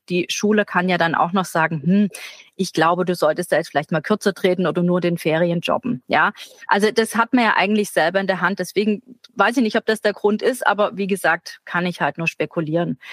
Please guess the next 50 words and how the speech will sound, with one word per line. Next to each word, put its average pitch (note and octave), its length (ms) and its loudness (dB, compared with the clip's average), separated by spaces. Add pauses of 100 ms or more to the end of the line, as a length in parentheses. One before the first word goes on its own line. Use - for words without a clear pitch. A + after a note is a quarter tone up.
(480)
Und F#3+ 340 0
der F#3 120 0
Verband G3 600 0 (100)
erhofft F3+ 340 0
sich D4+ 140 -4
natürlich A#3 500 -2
von G3+ 220 0
den F#3+ 140 0
Schulen, A3+ 440 0
dass G3+ 160 -4
sie G3+ 120 -4
Multiplikatoren F#3 960 0
sind. D4 380 -4
Das G3+ 120 -2
heißt, F3 220 0
dass F3+ 120 -4
sie F#3 100 -2
bei D#3+ 200 0
der F#3 140 0
Einführungsveranstaltung G3+ 1120 0
für G#3+ 120 -2
die G#3+ 120 0
neuen F3+ 300 0
P F3+ 160 -2
T - 160 -2
A D#3 180 2
dieses G3 280 -4
Projekt E3 360 -2
vorstellen, A#3+ 640 0 (340)
die E3+ 80 0
Flyer G#3+ 380 2
austeilen, F#3 520 0
dann E3+ 160 -4
gibt's - 220 -10
Poster A3+ 400 0
dafür, F3+ 460 0 (360)
um F#3+ 120 -2
die F#3+ 100 2
dann F3 140 0
im E3+ 80 0
Schulhaus G#3+ 400 0
auszuhängen, F3 640 -2
einfach F3+ 340 0
um F3+ 120 0
das E3 200 -2
wirklich F3 260 -4
mehrmals E3+ 380 0
bekannt - 380 -2
zu F#3+ 100 2
machen. D3+ 380 -2